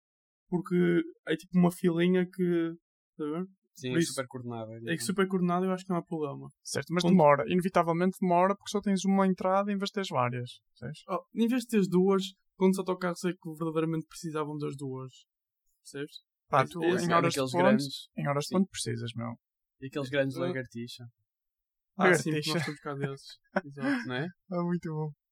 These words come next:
Speaker 2: Ah, pois,
Speaker 1: Vai ser.
Speaker 2: realmente, isso é uma coisa que não existe no resto,
Speaker 1: Pá, e
Speaker 2: nos outros países, eu por acaso não me lembro de ver.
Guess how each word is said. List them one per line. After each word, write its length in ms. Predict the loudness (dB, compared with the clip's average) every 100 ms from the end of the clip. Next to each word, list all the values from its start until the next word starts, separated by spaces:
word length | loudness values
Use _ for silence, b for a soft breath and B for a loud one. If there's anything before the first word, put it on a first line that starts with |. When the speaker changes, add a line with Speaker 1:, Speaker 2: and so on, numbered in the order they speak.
| _ _
Speaker 2:
Ah, 100 | -6
pois, 180 | -4 -4
Speaker 1:
Vai 120 | -4
ser. 60 | -2
Speaker 2:
realmente, 340 | 0 2 0 -4
isso 160 | -6
é 20 |
uma 120 | -4 -2
coisa 200 | -4 -2
que 60 |
não 60 | -4
existe 260 | -4 -6 -6
no 80 |
resto, 600 | -6 -8 -8 -8 -6 -8 -14 _ -10
Speaker 1:
Pá, 120 | -10
e 100 | -6
Speaker 2:
nos 100 | -4
outros 160 | -4 -4
países, 220 | -6 -4
eu 80 | -4
por 80 | -2
acaso 240 | -2 -2
não 140 | -2
me 120 | -2 -2
lembro 140 | -4
de 60 | -8
ver. 200 | -8